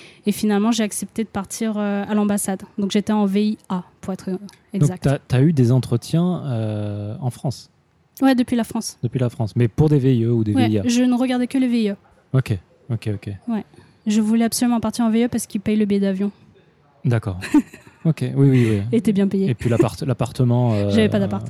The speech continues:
Speaker 1: c'était moi qui <laughs>
Speaker 2: c'était, c'est-, c'était pas eux qui te l'ont payé ?
Speaker 1: Non.
Speaker 2: D'accord.
Speaker 1: Mais j'ai pu, euh, choisir où je voulais habiter. J'habitais à Ebisu pendant cette année.
Speaker 2: D'accord.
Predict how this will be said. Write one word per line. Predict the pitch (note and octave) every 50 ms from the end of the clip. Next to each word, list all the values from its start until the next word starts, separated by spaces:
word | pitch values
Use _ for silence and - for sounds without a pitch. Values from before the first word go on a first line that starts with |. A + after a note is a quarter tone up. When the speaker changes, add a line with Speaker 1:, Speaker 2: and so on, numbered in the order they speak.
| - - -
Speaker 1:
c'était | - - - - G3+
moi | F#3+ G#3
qui | - C4+ - - - - - -
<laughs> | - - - -
Speaker 2:
c'était, | - C3+ - - A2 -
c'est-, | - - A#2+ A#2 B2+
c'était | - B2 - B2+
pas | - B2 A#2+
eux | A#2
qui | - B2
te | -
l'ont | A#2 A2+
payé ? | - A#2+ B2 B2
Speaker 1:
Non. | - C4 A3 - - - - _ _ -
Speaker 2:
D'accord. | A#2 G2+ - - G2+ F#2+ _ _ _ _ _ _ _ -
Speaker 1:
Mais | A3 G#3+
j'ai | G#3 G#3+ A3
pu, | G#3 - B3 A#3+ B3 A#3+
euh, | A3+ G#3 G#3 G3+ G3+ G3 G3 G3 G3+ G3+ A3 A3+ A#3 - _ _ -
choisir | - - - - A3 G#3+ G#3 G#3+ A3 G#3
où | A3 G#3+
je | G#3
voulais | G3+ G#3 G3+
habiter. | G3 G3 G3+ - A3
J'habitais | G#3 A3 G#3 G#3 - - G#3+
à | G#3
Ebisu | G#3 G#3+ G3 G#3 G#3+ - - F#3+
pendant | - G3 F#3+ G3
cette | F#3+ - - -
année. | F#3 F#3+ F#3+ F#3+ F#3+
Speaker 2:
D'accord. | F#3+ A2+ G#2+ G2 G#2 F#2+ F#2+